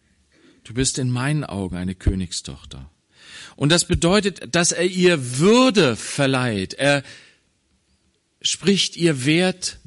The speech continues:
zu. Du bist wertvoll in meinen Augen. Wisst ihr, das ist so wichtig in unserer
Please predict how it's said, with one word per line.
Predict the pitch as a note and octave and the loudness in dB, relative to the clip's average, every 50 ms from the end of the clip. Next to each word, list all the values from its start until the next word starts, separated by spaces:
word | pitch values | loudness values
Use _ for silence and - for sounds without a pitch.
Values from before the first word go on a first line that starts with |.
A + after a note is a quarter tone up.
| - - | -18 -10
zu. | - - - - - B2+ G#2+ F2+ D#2+ D#2+ D#2+ D#2+ _ _ _ _ _ _ _ _ _ _ _ _ _ _ _ _ _ - | -6 -4 -2 0 0 0 -2 -4 -6 -10 -12 -16 _ _ _ _ _ _ _ _ _ _ _ _ _ _ _ _ _ -10
Du | - C3 | -8 -6
bist | C3 D#3 D3 - - - - _ _ _ _ _ _ _ _ _ | -4 -2 -2 -2 -4 -6 -10 _ _ _ _ _ _ _ _ _
wertvoll | - F2+ F2 G2+ C3+ D3+ D3 - - - - - E2+ C#2+ C2+ C#2+ D2+ - _ - | -18 -10 -4 -4 -2 -2 -2 -6 -8 -14 -14 -12 -12 -12 -12 -14 -16 -20 _ -14
in | - G2+ | -10 -8
meinen | G2 G2 G2 F#2+ F2+ F2+ | -6 -6 -6 -6 -6 -8
Augen. | - - E2 D#2+ D2+ D2 D2+ D#2+ D#2 _ _ _ _ _ _ _ _ _ _ _ _ _ _ _ _ _ _ _ _ _ _ _ _ _ _ _ _ _ _ _ _ _ _ _ _ _ _ _ _ _ _ _ _ _ _ _ _ _ _ _ _ _ _ _ _ _ _ _ _ _ _ _ _ _ _ _ _ _ _ - | -10 -12 -14 -14 -14 -16 -18 -20 -20 _ _ _ _ _ _ _ _ _ _ _ _ _ _ _ _ _ _ _ _ _ _ _ _ _ _ _ _ _ _ _ _ _ _ _ _ _ _ _ _ _ _ _ _ _ _ _ _ _ _ _ _ _ _ _ _ _ _ _ _ _ _ _ _ _ _ _ _ _ _ -8
Wisst | C3+ - - | -4 -2 0
ihr, | E3+ E3 | 0 0
das | F3 E3+ D#3 | 0 0 -2
ist | F3 D3+ - | -2 -2 -2
so | F3+ F3 E3+ D#3 D#3 | -2 -2 -2 -2 -2
wichtig | F3+ F3+ - - C#3+ A#2 G#2+ B2 | -2 -2 -2 -4 -6 -6 -6 -6
in | - C#3+ D3 D3+ D#3 | -4 -2 -2 -2 -2
unserer | F3 - E3 D3+ C3 C3 C#3+ C#3+ C#3 | -4 -6 -6 -6 -4 -2 -2 -2 -2